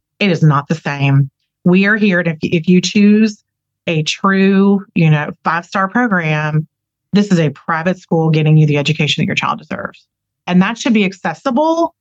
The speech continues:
for anybody who wants it. And, and so that's the other piece, is the accessibility, because there's not public funding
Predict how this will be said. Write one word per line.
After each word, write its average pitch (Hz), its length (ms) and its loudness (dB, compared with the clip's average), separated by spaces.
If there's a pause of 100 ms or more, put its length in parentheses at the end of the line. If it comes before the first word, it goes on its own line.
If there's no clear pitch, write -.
(220)
for 202 180 -2
anybody 180 440 0
who 160 160 2
wants 147 400 -2
it. - 340 -8 (580)
And, 147 640 -2
and 165 140 -2
so 170 120 -4
that's 175 260 -6
the 175 140 0
other 156 140 -2
piece, 160 280 -2
is 156 80 0
the 156 60 4
accessibility, 147 920 -4 (320)
because 190 300 -2
there's 170 240 -2
not 190 300 0
public 160 360 -6
funding 147 640 -2